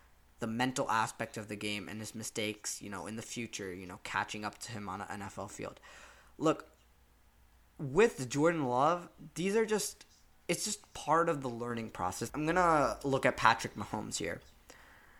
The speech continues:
Patrick Mahomes, he was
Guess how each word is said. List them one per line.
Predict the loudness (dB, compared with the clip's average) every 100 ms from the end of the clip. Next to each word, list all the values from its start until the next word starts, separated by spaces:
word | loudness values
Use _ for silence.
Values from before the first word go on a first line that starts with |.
| -20 -20 -20 _ _ _
Patrick | 6 10 10 8 0
Mahomes, | 0 4 4 6 4 0 -4 -8 -20
he | -12 -6 0 2
was | 8 8 8 4